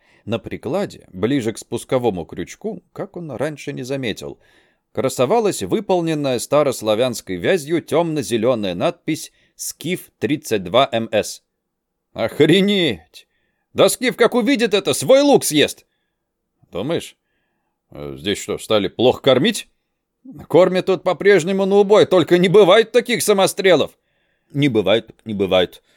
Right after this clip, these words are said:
Ну, значит, нам это снится!» Командир усмехнулся и отхлебнул кофе. «Впечатлён? Не то слово. Это что, теперь выходит, нам ещё и его?» Капитан потряс арбалетом. «Изучать?» «Нет». «Почему?»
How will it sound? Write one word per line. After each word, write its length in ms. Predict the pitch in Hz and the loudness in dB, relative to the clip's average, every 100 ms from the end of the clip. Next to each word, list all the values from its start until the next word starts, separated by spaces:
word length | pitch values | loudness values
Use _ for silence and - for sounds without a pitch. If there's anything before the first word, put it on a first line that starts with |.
| _ _ _ - | _ _ _ -8
Ну, 160 | 220 | -4
значит, 380 | 143 170 226 - | 0 2 2 0
нам 160 | 202 185 | 0 2
это 200 | 220 208 | 2 2
снится!» 500 | 202 240 - 87 - _ _ - | 0 -2 -2 -8 -12 _ _ 0
Командир 500 | 127 131 135 202 196 | 0 2 -2 -2 -2
усмехнулся 840 | 143 107 95 135 202 190 190 160 _ _ _ | -2 -6 -8 -4 -4 -2 -4 -4 _ _ _
и 140 | - 185 | -2 0
отхлебнул 640 | 190 - 135 120 120 123 | 0 -2 -4 -2 -4 -2
кофе. 440 | - 98 - 64 _ _ _ _ _ _ _ _ | 0 0 0 -12 _ _ _ _ _ _ _ _
«Впечатлён? 680 | _ - - - 127 180 - _ _ _ | _ -12 -12 -2 0 0 -4 _ _ _
Не 240 | 82 113 127 | -6 -4 0
то 180 | 120 | -2
слово. 600 | 131 113 127 110 101 123 - _ _ _ _ _ - | -2 -2 2 4 2 -2 -8 _ _ _ _ _ -20
Это 120 | - | -12
что, 180 | - 123 | -4 -4
теперь 280 | - - 123 | -2 -2 0
выходит, 460 | 123 143 139 131 | 0 4 2 2
нам 160 | 127 143 | 0 0
ещё 280 | 127 - 143 | -2 0 0
и 160 | 143 | 0
его?» 640 | 143 117 104 117 240 - - | -4 -2 0 4 2 2 -10
Капитан 460 | 90 - 127 165 | -14 -6 -2 -2
потряс 420 | 135 107 117 120 117 | -4 -6 -4 -2 -2
арбалетом. 580 | 107 120 123 104 82 95 | -2 0 0 -2 -4 -2
«Изучать?» 580 | 143 165 170 120 - _ _ _ _ _ _ _ _ | 0 2 2 0 -2 _ _ _ _ _ _ _ _
«Нет». 380 | - 87 95 - _ _ _ _ _ _ _ | -8 -4 -4 -6 _ _ _ _ _ _ _
«Почему?» 520 | 113 - 226 196 - | -6 -2 2 0 0